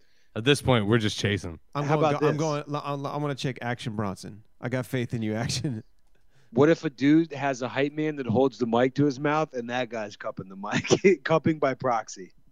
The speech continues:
Speaker 3: <laughs>
Speaker 2: Okay.
Speaker 1: If there's a hype man that actually holds the mic for you, that's a whole nother world
Speaker 3: Mm-hmm.
Speaker 1: of hype man.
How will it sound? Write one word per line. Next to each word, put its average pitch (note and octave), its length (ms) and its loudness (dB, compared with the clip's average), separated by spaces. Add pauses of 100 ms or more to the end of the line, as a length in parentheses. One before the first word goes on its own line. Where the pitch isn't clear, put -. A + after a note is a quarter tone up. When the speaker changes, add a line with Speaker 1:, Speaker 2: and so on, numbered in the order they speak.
(440)
Speaker 3:
<laughs> F3 60 -2 (1160)
Speaker 2:
Okay. D#3 220 -6
Speaker 1:
If C3 80 -2
there's F#3 220 6
a E3 80 0
hype D3 180 4
man D3+ 220 6
that C3+ 100 10
actually B2 320 8
holds G#2 420 4
the G2 60 -10
mic F#2+ 300 -2
for G#2+ 180 2
you, A2 160 4
that's F#2 240 0
a F2+ 80 -4
whole F#2 220 0
nother F2+ 500 -2
world F#2 420 -4
Speaker 3:
Mm-hmm. B2+ 140 0
Speaker 1:
of D3 60 -4
hype - 160 -16
man. - 160 -20